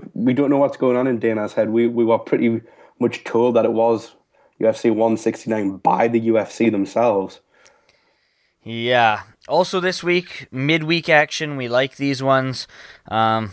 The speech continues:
Speaker 2: I know you're not able to watch it because of the silly time,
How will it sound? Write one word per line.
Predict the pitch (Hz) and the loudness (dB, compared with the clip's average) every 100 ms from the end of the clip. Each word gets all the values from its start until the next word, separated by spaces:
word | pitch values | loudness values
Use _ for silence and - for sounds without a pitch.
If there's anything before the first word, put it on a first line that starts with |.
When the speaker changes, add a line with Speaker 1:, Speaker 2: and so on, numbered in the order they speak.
| - | -4
Speaker 2:
I | 120 | -2
know | 123 | 0
you're | 120 127 | 2 2
not | 131 127 123 | 4 4 4
able | 123 | 2
to | 113 | 0
watch | 107 113 123 139 | 2 2 2 -2
it | 107 | -8
because | 107 127 113 | -6 -6 -4
of | 107 | -4
the | 104 | -4
silly | - 139 131 120 | -2 0 0 -2
time, | 135 127 127 127 | 0 0 0 -2